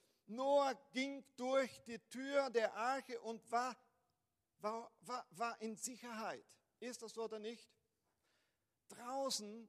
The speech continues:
aus der Arche sind alle gestorben, aber Noah und seine Familie waren hinter der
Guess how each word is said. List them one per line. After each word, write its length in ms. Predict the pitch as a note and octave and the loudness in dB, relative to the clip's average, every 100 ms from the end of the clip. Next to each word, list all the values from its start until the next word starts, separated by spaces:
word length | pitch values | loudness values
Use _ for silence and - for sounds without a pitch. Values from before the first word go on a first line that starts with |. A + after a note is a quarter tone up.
| _ | _
aus 380 | A#3 B3 C4 A#3 | -6 -4 -4 -4
der 200 | A3 F#3+ | -2 -2
Arche 560 | G3+ A3+ A3+ - G3 G#3+ _ _ _ _ | -2 -4 -4 -6 -10 -10 _ _ _ _
sind 360 | - B3 A#3+ _ - | -12 -10 -10 _ -6
alle 600 | B3 C4+ C4+ C4 B3+ A3 | 0 2 2 2 2 2
gestorben, 1120 | G#3+ A#3 - - B3 B3+ C4 A#3+ G3 B3 A#3 _ _ _ _ _ _ | -4 -6 -6 -6 -6 -4 -2 -4 -6 -12 -14 _ _ _ _ _ _
aber 420 | G#3 A#3+ B3 A#3+ - _ _ - | 0 0 2 2 0 _ _ -14
Noah 720 | G3 A#3 B3+ B3+ G3+ G#3+ G3+ | -10 -4 2 4 4 2 -4
und 180 | G3+ D3 | -10 -6
seine 460 | E3 A3+ A#3+ A#3 | -2 0 -2 -6
Familie 840 | F#3+ G#3 F#3 G3 B3+ G#3+ F#3+ A3+ - _ _ _ _ _ _ _ - | -10 -12 -12 -8 -6 -4 -4 -4 -10 _ _ _ _ _ _ _ -18
waren 640 | D3+ G#3 A#3 G#3+ A#3+ B3+ - _ _ _ _ _ - | -10 -6 -6 -6 -10 -12 -18 _ _ _ _ _ -14
hinter 540 | A3+ D4+ D4 B3+ C4 | -10 -8 -8 -6 -4
der 360 | G#3 A#3+ C#4 | -2 -2 -2